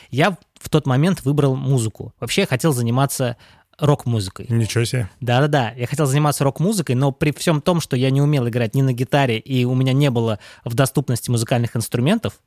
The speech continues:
Speaker 1: я выбрал рэп.
Speaker 2: <laughs>
Speaker 1: Хотя я его ненавидел всей душой.
Speaker 2: Типа проще порог входа?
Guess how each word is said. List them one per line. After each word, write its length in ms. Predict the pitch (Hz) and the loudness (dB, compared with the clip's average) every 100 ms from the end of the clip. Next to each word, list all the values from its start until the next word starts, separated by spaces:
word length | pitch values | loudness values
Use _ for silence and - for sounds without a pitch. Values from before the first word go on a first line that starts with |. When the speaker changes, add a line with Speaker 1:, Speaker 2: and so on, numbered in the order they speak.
| _ _ - | _ _ 0
Speaker 1:
я 160 | 127 | 2
выбрал 380 | 151 147 147 147 | 2 2 0 0
рэп. 320 | 139 131 104 - _ _ _ | 0 0 0 -8 _ _ _
Speaker 2:
<laughs> 340 | 139 107 - - | -2 -2 -6 0
Speaker 1:
Хотя 240 | 135 180 | 2 4
я 140 | 175 175 | 2 2
его 140 | 156 | 0
ненавидел 600 | 156 151 151 147 123 110 - - - | 0 0 0 0 -2 -6 -10 -20 -16
всей 200 | - 123 | -2 0
душой. 440 | 123 - 95 98 | 0 -2 -4 -4
Speaker 2:
Типа 180 | - 113 | -2 -2
проще 440 | - 151 151 - | 2 2 2 0
порог 420 | 120 - 131 131 - | -2 0 0 0 -6
входа? 400 | - 156 143 | -4 -2 -2